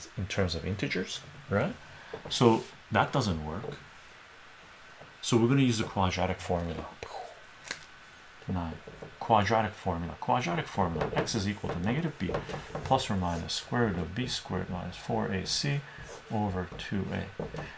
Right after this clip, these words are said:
Negative b is negative twelve, so it's twelve plus or minus square root of b squared is a hundred forty-four minus four times nine times seven. This number is gonna be bigger than this number, so it's not factorable,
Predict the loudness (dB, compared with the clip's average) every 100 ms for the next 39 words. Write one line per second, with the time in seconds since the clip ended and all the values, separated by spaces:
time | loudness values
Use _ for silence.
0 | -2 4 6 8 6 4 2 4 4 2
1 | 0 4 6 6 4 -4 -6 0 4 4
2 | 2 -4 -2 0 2 2 0 -2 0 2
3 | 2 0 -4 -8 -16 -16 -2 0 2 2
4 | 2 4 2 2 0 -2 0 0 0 -2
5 | 0 2 2 2 4 4 0 -4 -2 2
6 | 2 2 -4 -18 -18 -18 -4 2 2 2
7 | 2 4 4 2 -2 -8 -18 -20 -20 -20
8 | -20 -20 -20 -20 -20 -20 -20 -16 0 0
9 | 2 0 2 2 2 -6 -12 -18 -16 -14
10 | -12 -12 -12 -12 6 6 8 8 8 8
11 | 6 6 4 6 4 4 4 2 0 -2
12 | -4 -4 0 0 4 4 2 0 0 0
13 | -2 -2 -2